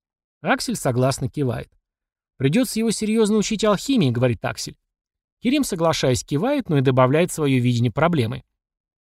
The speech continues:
«И не только, как и говорили, надо повысить выживаемость пацану, а это школа ассасинов». «Но деньги», в очередной раз взвился маг. «Вернет все, да еще и добавит», уверенно осаживает друга Керим.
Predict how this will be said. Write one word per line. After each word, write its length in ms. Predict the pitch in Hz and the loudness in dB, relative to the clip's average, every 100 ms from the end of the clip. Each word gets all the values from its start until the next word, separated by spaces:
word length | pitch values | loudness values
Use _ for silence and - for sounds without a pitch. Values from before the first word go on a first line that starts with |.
| _ _ | _ _
«И 100 | 151 | -2
не 160 | 165 185 | 2 2
только, 420 | - 233 127 123 | 4 2 2 -2
как 220 | - 143 | 0 -2
и 60 | 143 | 0
говорили, 420 | 151 156 202 208 | 2 2 2 2
надо 200 | 143 123 | 0 0
повысить 420 | 147 147 175 - | 0 0 -2 -2
выживаемость 640 | 143 143 175 240 147 95 - | -2 0 2 2 2 -2 -6
пацану, 380 | - 147 123 | -4 -2 0
а 60 | 143 | 0
это 200 | 233 220 | -2 -4
школа 340 | - 196 190 | -6 -2 0
ассасинов». 560 | 202 233 - - 120 - _ _ _ _ _ _ _ _ _ | 0 -2 -6 -6 -8 -14 _ _ _ _ _ _ _ _ _
«Но 120 | 131 | 0
деньги», 560 | 120 185 285 277 147 120 | 2 2 2 2 0 -2
в 40 | |
очередной 420 | 120 151 139 127 131 | -2 0 0 2 4
раз 180 | 156 | 2
взвился 420 | 131 117 120 - 160 | 0 0 -2 -2 -4
маг. 260 | 131 - _ _ _ _ _ _ _ | -4 -8 _ _ _ _ _ _ _
«Вернет 480 | 127 139 139 147 147 | 0 2 4 2 0
все, 240 | - 175 160 | -2 -4 -2
да 100 | 151 | -2
еще 220 | - 170 | -2 -2
и 40 | |
добавит», 540 | 151 185 247 190 113 - | 2 2 4 2 0 0
уверенно 400 | 127 139 127 127 | 2 2 2 -2
осаживает 480 | - 147 143 151 | 0 0 0 -2
друга 300 | 131 127 110 | 0 0 -2
Керим. 340 | - 175 127 | -4 -2 -2